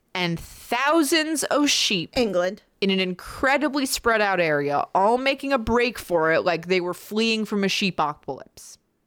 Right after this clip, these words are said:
Speaker 2: Okay.
Speaker 1: The, the, the end of times is coming just for sheep, and they n-, need to get away. This time, it got a lot more attention,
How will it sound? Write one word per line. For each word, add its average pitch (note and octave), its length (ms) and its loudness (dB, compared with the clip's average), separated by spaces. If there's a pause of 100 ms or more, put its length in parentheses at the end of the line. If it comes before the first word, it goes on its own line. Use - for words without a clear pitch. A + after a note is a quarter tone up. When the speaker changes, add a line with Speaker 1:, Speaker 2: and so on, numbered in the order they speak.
(160)
Speaker 2:
Okay. B3 400 -2 (280)
Speaker 1:
The, F3+ 140 -4
the, E3 320 -2 (180)
the A3 160 2
end C4 160 0
of D4+ 80 -2
times A#3 320 0
is A3 80 -2
coming F#3+ 320 2
just F3+ 260 0
for F#3 80 -2
sheep, F3+ 400 -2
and F3 160 0
they F3 120 2
n-, E3+ 220 0
need F3 180 -2
to D#3+ 60 -2
get E3 140 2
away. C#3+ 340 -2 (560)
This G4+ 240 0
time, D3+ 540 -4 (760)
it G3+ 120 -4
got G3+ 160 2
a F#3 80 4
lot G3+ 600 2
more G3+ 220 4
attention, F3+ 720 -4